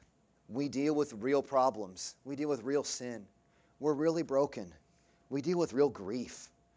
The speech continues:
We deal with real hard things. And yet the scripture is telling us over and over again that in the midst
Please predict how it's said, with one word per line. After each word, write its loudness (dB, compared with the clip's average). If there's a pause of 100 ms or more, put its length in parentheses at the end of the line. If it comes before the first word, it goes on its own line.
(240)
We -2
deal 2
with 2
real 0
hard -6
things. -12 (580)
And -8
yet 2
the -10
scripture -2
is -8
telling -4
us -6
over 2
and 0
over 0
again -6
that -8
in -4
the -4
midst -2